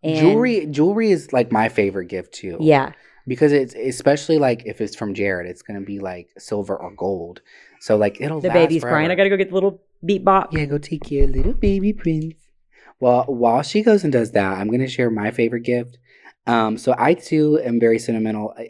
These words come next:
Speaker 2: If I'm in a relationship, like, let me tell you about my ex before I get into that.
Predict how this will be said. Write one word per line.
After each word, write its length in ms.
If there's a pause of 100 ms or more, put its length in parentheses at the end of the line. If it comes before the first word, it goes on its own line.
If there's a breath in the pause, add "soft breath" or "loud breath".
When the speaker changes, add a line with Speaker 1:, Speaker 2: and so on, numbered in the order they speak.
(140)
Speaker 2:
If 240
I'm 220
in 80
a 60
relationship, 580
like, 180
let 80
me 120
tell 120
you 60
about 140
my 120
ex 380 (100)
before 280
I 120
get 300
into 160
that. 240